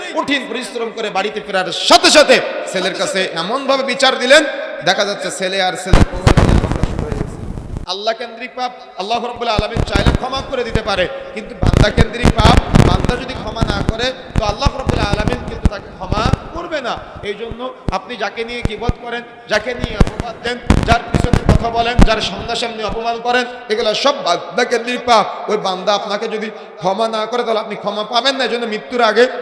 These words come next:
যাকে নিয়ে গীবত করেছেন, যাকে নিয়ে অপবাদ দিয়েছেন, যাকে নিন্দা করেছেন, তার কাছে ক্ষমা চেয়ে মরার চেষ্টা করবেন, তা না হলে কিয়ামতের মাঠে কিন্তু কেউ কাউকে ক্ষমা করবে না। কথা কি বুঝতে পেরেছেন?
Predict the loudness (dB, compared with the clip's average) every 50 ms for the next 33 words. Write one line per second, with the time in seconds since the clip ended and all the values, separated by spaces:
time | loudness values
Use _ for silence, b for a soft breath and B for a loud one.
0 | -10 -10 -6 -6 -6 -2 -2 -4 -2 -4 -6 -6 -6 -2 -2 -2 -2 -2 -2 0
1 | 0 0 -2 -2 -6 -4 -4 -4 -2 -2 -2 -4 -4 -8 -8 -8 -4 -4 -4 -4
2 | -4 -4 -6 -4 0 2 2 2 0 -2 B B B -2 -2 0 2 2 2 2
3 | 0 -4 -2 0 0 0 0 0 0 0 0 2 2 2 2 0 -8 -10 -4 0
4 | 0 0 2 0 -4 -4 -4 -8 -6 -6 -4 -2 0 0 0 0 2 4 4 4
5 | 4 2 0 -4 -2 0 0 -2 -2 -4 -6 -4 0 0 0 0 0 -2 0 0
6 | 0 0 -2 -10 -12 -4 0 2 2 2 2 0 0 0 0 -2 0 2 2 2
7 | 2 0 -2 -4 -4 -4 -4 -4 -2 -4 -4 -6 -6 -6 -6 -6 -2 -2 -2 -2
8 | -2 -6 -4 -4 -2 2 2 4 4 2 2 -2 -6 -12 -12 -12 -12 -12 -12 -12
9 | -14 -16 -18 -18 -18 -18 -18 -18 -20 -20 -20 -20 -20 -20 -20 -20 -20 _ _ _
10 | -10 -8 -6 -6 -6 -6 -8 -10 -8 -6 -4 -4 -4 -4 -4 -4 -6